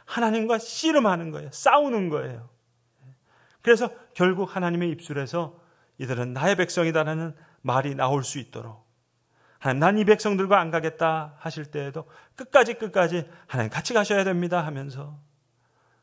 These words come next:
하나님께 계속 매달리는 거예요. "내가 너를 통해 큰 민족을 이루겠다" 하실 때도 모세는 "나는 절대로 이 백성을, 어, 포기할 수 없습니다. 내가 망하면 같이 망했지,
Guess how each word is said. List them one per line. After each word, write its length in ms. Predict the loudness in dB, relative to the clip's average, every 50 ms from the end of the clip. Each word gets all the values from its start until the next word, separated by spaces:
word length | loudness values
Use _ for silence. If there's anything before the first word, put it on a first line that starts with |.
| _ _ _ _ _ _ _
하나님께 380 | -8 -6 -4 -4 -4 -6 -8
계속 540 | -10 -8 -10 -8 -2 2 2 4 4 4 2
매달리는 520 | 4 2 4 4 2 2 2 -2 -4 -6 -8
거예요. 320 | -8 -10 -10 -12 -14 -16 _ _ _ _ _ _ _ _ _ _ _ -20 -18 -18 -18 _ _ _
"내가 220 | 2 2 4 4 4
너를 240 | 4 4 2 2 0
통해 200 | 0 -2 -2 -2
큰 340 | -4 -8 -12 -10 -8 -4
민족을 360 | -2 -2 0 0 2 2 2 0
이루겠다" 400 | 0 0 2 0 2 2 0 0
하실 200 | 0 -2 -10 -8
때도 240 | -6 -6 -6 -6 -6
모세는 420 | -6 -8 -8 -8 -8 -8 -8 -10 -12 -16 -20 -20 -20 -20 _ -10
"나는 220 | -6 -4 -2 -2
절대로 440 | 4 4 4 4 4 2 2 2 2
이 120 | 0 2
백성을, 600 | 2 0 0 0 0 -2 0 0 0 -2 -2 -6 -14 -20 _ _ _ _ _ _ _ _ _ -16
어, 320 | -12 -12 -12 -12 -12 -16 -20 _ _ _ _ _ _ _ _ _ _ _ _ _ _ _ _ _ _ _ _
포기할 340 | -2 -2 0 2 2 2 0
수 140 | 0 -2 -4
없습니다. 680 | -4 -4 -10 -14 -16 -16 -16 -16 -18 -18 -20 -20 _ _ _ _ _ _ _ _ _ _ _ _ _ _ _ _ _ _ -2
내가 220 | 0 2 2 4
망하면 600 | 4 4 2 4 4 4 4 2 0 -2 -6 -12 -16 _ _ _ _ _ -14
같이 260 | -12 -6 -4 -2 2
망했지, 580 | 2 2 2 0 -8 -10 -12 -14 -14 -14 -16